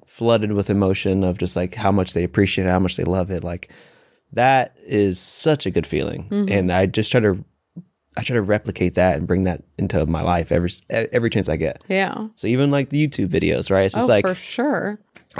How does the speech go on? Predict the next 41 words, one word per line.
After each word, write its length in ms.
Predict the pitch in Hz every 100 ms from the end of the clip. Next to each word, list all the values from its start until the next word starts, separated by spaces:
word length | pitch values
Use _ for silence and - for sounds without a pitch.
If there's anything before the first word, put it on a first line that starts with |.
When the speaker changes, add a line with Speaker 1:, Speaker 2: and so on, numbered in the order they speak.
| -
Speaker 1:
like, 280 | 104 107 -
it, 200 | 131 127 139 131 _ _ _ -
I 120 | 120
love 340 | 123 139 160
just 160 | 135 120
knowing, 260 | 131 135
like, 180 | 131 135 -
it, 480 | 147 123 120 123 -
"Guys, 260 | 117 98
we 100 | 98
love 220 | 101 101
this. 240 | - 87 -
It's 140 | 104
so 180 | - 123
good. 300 | 117 123 120
Like, 180 | 95 92
we 80 | 92
killed 280 | - 320 294
it." 220 | - 392
Speaker 2:
<laughs> 0 |
Speaker 1:
Like, 180 | - -
this 220 | 113 117
just, 340 | 143 131 - - _ - _
it's 160 | - -
just 180 | 131 -
a 100 | 107
nice 360 | 107 110 113
flood 280 | - - 120
of 80 | 117
dopamine. 600 | 107 107 104 101 104 104
And 100 | 104 107
it 300 | 101 101 101
just 20 |
Speaker 2:
Yes. 100 | 95
Speaker 1:
feels 320 | - 123 120
good. 460 | 110 120 117 117 107
And 280 | 104 107 - - - _ _ _
so, 480 | - - 101 95 95 -
yeah, 300 | - 113 135
I 40 | 98
mean 380 | 98 92 95